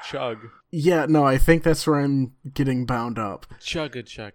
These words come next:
Speaker 1: chugga chugga, <laughs> chugga chugga. That's, that's Jeff's brain. <laughs>
Speaker 2: <laughs> Let's see. They level after, or they evolve
Speaker 1: At
Speaker 2: after experience,
Speaker 1: Yep.
Speaker 2: or you throw rocks at them.
Speaker 1: Yep.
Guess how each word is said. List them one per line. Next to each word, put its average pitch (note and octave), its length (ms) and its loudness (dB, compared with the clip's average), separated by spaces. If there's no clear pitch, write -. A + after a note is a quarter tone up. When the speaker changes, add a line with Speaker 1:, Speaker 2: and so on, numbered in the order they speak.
Speaker 1:
chugga D3+ 480 -12
chugga, - 800 -6
<laughs> - 0 -
chugga C3 180 -8
chugga. A2+ 360 -10
That's, E3 220 -2
that's - 320 -6
Jeff's C3+ 340 -4
brain. B2+ 580 -8
<laughs> - 0 -
Speaker 2:
<laughs> - 1400 -6
Let's D3+ 280 -4
see. G#2+ 400 -6
They B2+ 180 -8
level D3 840 0
after, A#2+ 880 -6
or B2 160 -8
they G#2 480 -8
evolve A#2+ 680 -8
Speaker 1:
At D3 200 -4
Speaker 2:
after G#2+ 460 -10
experience, D3 1000 -6
Speaker 1:
Yep. - 100 -16
Speaker 2:
or A#2 140 -10
you G#2+ 180 -10
throw A2 320 -10
rocks A2+ 460 -4
at B2 160 -10
them. B2+ 220 -6
Speaker 1:
Yep. B2+ 200 -8